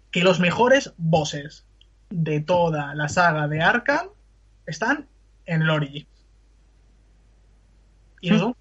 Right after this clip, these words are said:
Speaker 1: datos. Entonces, que haga un juego
Speaker 2: Las
Speaker 1: solo,
Speaker 2: estadísticas nunca engañan.
Speaker 1: solo, solo Warner tampoco me asusta.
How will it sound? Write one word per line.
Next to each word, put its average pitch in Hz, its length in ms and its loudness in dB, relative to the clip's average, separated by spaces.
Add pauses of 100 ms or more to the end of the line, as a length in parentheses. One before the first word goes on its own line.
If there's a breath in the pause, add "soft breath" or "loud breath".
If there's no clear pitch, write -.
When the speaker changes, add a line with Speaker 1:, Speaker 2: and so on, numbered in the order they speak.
(220)
Speaker 1:
datos. 156 600 -8
Entonces, 165 640 0 (500)
que 208 140 0
haga 247 180 -8
un 285 80 -2
juego 285 380 0
Speaker 2:
Las 139 100 2
Speaker 1:
solo, 214 140 2
Speaker 2:
estadísticas 160 800 -2
nunca 170 280 0
engañan. 165 340 0
Speaker 1:
solo, 233 520 2
solo 226 280 4
Warner 240 640 2 (460)
tampoco 269 400 -2
me 170 80 -2
asusta. - 580 -8